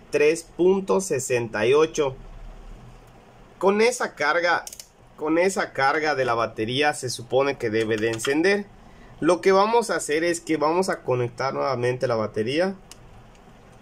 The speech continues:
y vamos a conectar el cable este a un cargador de carga rápida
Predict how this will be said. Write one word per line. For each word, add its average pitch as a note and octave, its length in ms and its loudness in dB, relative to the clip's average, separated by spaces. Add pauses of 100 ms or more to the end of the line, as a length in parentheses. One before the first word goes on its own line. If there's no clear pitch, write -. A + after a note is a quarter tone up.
(1700)
y F#3 480 -2 (160)
vamos E3+ 500 2
a E3 460 2 (1800)
conectar C3+ 680 0 (640)
el B2+ 200 -2
cable D3 600 2
este E3 560 -2
a B2 180 2
un D#3 580 2 (160)
cargador B2 540 2
de B2 120 0
carga A#2+ 360 0
rápida D#3 580 0